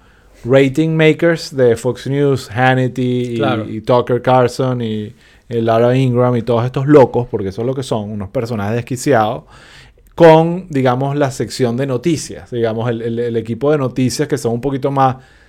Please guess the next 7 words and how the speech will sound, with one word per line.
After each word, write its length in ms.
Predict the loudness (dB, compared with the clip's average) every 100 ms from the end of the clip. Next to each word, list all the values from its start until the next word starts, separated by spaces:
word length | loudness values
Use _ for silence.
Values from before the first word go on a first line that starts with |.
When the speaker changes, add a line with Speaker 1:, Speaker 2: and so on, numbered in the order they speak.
| _ _
Speaker 1:
periodistas, 720 | 2 4 4 2 0 -2 -4 -4 -16 _ -2
y 80 |
básicamente 840 | 0 2 2 0 0 2 4 4 2
en, 180 | -8 -4
hubo 260 | -2 0
como 160 | 0 -2
un, 600 | -2 -4 -4 -4 -8 -12